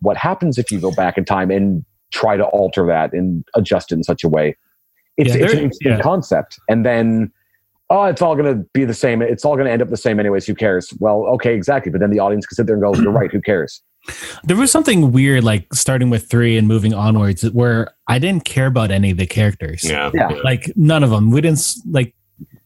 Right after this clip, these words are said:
Speaker 2: we had been with the characters in two for one movie, and I already ha-, felt more. Like, I, you felt more for those characters in one. Like, I feel more for Kyle Reese than any of the characters since,
Speaker 1: Yeah.
Speaker 2: other than two.
Speaker 1: Mm-hmm.
Speaker 2: Um,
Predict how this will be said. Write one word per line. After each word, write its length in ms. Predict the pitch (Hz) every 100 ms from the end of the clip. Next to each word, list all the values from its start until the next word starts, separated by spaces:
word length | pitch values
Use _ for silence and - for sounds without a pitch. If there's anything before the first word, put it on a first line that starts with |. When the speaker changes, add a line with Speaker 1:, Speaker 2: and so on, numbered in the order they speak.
| _ _ _ _ -
Speaker 2:
we 120 | 156
had 140 | 156
been 220 | 127 151 156
with 160 | 139
the 60 | 131
characters 600 | 131 123 120 117 104 - -
in 200 | 123 110
two 340 | - 117 113
for 240 | - 113 104
one 280 | 117 139
movie, 400 | 113 95 98 101
and 200 | 87 101 -
I 100 | 123
already 240 | 131 131
ha-, 140 | 101 101
felt 240 | - 117
more. 520 | 113 117 104 92 95 -
Like, 160 | 143 139
I, 80 | 180
you 200 | 208 220
felt 280 | - 202 165
more 240 | 151 170
for 120 | -
those 200 | 143 131
characters 400 | - 131 135 139
in 120 | 117 107
one. 200 | 113 131
Like, 160 | 110
I 60 | 131
feel 200 | 131 202
more 160 | 156 151
for 120 | 135
Kyle 280 | - 135 135
Reese 400 | 120 151 - - - - -
than 160 | 139 139
any 240 | 143 143
of 80 | 123
the 80 | 131
characters 440 | 127 117 127 113
since, 240 | - 110 139 - -
Speaker 1:
Yeah. 80 | - _ _ _ _ _ -
Speaker 2:
other 200 | 113 117
than 180 | 113 107
two. 320 | 95 82 87 _ - _ _ 110
Speaker 1:
Mm-hmm. 40 |
Speaker 2:
Um, 380 | 107 104 104